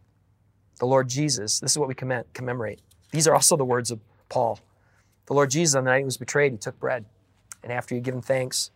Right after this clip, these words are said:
he broke it and gave it to his disciples. He said, "Take and eat. This is my body given for you. Do this in remembrance of me." And then again after supper, he took the cup.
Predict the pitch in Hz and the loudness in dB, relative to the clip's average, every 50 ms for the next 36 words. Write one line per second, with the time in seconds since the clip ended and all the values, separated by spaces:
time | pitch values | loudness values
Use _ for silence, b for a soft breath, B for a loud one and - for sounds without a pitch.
0 | _ _ _ _ - 127 117 131 127 139 143 - - - - _ _ b b b | _ _ _ _ -12 -6 -2 2 2 2 2 0 -8 -12 -14 _ _ b b b
1 | b b b b b b b b _ _ _ 131 123 131 139 143 135 - 123 127 | b b b b b b b b _ _ _ -4 -2 0 0 0 -2 -4 -6 -4
2 | 123 123 - - 135 135 143 - 117 113 110 - - 113 110 - - 151 156 156 | 0 0 2 2 2 2 0 -2 -6 -6 -4 -4 -4 -4 -6 -6 -8 -8 -8 -6
3 | - 139 120 113 104 - - _ _ _ _ _ _ _ _ _ _ - 160 - | -8 -8 -8 -8 -10 -12 -16 _ _ _ _ _ _ _ _ _ _ -2 -2 0
4 | - 180 - 160 151 123 - 127 120 120 110 110 110 98 - _ _ _ _ _ | 0 0 -4 -6 -8 -2 0 0 2 2 0 -4 -6 -12 -18 _ _ _ _ _
5 | _ _ _ - 135 127 120 113 - - 110 101 98 87 82 - _ _ _ _ | _ _ _ -4 -4 -4 -4 -6 -8 -10 -10 -10 -10 -12 -14 -20 _ _ _ _
6 | _ _ _ _ _ _ _ _ _ - 135 123 123 123 107 98 - - - - | _ _ _ _ _ _ _ _ _ -4 -4 0 0 0 0 0 -2 -2 -4 -6
7 | - _ _ _ - 113 113 113 117 117 117 101 98 101 95 - - 110 95 110 | -12 _ _ _ -10 -8 -6 -6 -4 -6 -6 -6 -8 -10 -6 -8 -8 -8 -6 -8
8 | 135 135 110 85 - _ _ b b b b b b b b b b - 143 143 | -8 -8 -8 -10 -16 _ _ b b b b b b b b b b 0 0 0
9 | 131 120 156 156 156 147 - 135 120 - - 170 185 - 127 113 - - - - | 2 2 2 4 4 2 0 0 0 4 4 4 4 2 -4 -6 -4 -6 -8 -8
10 | - - - - 160 - - - | -8 -10 0 2 4 4 4 2